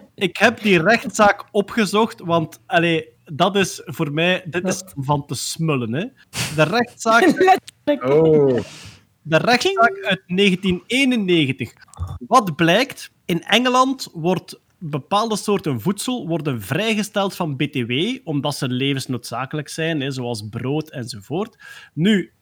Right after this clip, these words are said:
Speaker 1: de bakker dacht vroeger bij zichzelf, "Ja, maar ja, ik ben toch vrijgesteld van B T W, dus ook mijn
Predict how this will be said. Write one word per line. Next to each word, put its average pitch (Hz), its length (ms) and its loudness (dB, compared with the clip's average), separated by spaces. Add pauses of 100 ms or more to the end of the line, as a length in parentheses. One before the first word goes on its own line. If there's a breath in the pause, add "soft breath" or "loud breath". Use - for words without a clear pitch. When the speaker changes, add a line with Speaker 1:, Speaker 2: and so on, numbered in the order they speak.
(260)
Speaker 1:
de 147 200 -4
bakker 151 540 0
dacht - 320 -2
vroeger 165 320 -2
bij 135 140 -2
zichzelf, 139 520 -4
"Ja, 131 160 -8
maar 120 100 -8
ja, 135 320 -2 (160)
ik 135 180 -10
ben 135 140 -2
toch - 180 -12
vrijgesteld 147 480 -4
van 123 160 -4
B 110 60 -8
T 120 100 -8 (100)
W, 165 220 -2
dus 131 140 -4
ook 147 140 -4
mijn 120 220 -4